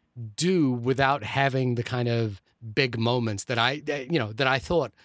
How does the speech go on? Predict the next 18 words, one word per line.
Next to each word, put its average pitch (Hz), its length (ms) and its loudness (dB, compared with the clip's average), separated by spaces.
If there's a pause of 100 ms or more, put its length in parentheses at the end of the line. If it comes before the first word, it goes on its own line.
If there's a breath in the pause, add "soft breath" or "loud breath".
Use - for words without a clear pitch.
(200 soft breath)
a 135 140 2
movie 139 340 2
like 123 380 0
this 107 340 0 (260 soft breath)
about 123 400 0
Me 127 160 2
Too 107 480 0 (320 soft breath)
in 139 200 2
the 127 80 2
Me 123 180 2
Too 120 220 -4
era 113 440 0 (240 loud breath)
would 123 200 0
have, 143 280 2
you 117 80 0
know, 98 140 -4
like 113 300 0
Bombshell. 147 540 0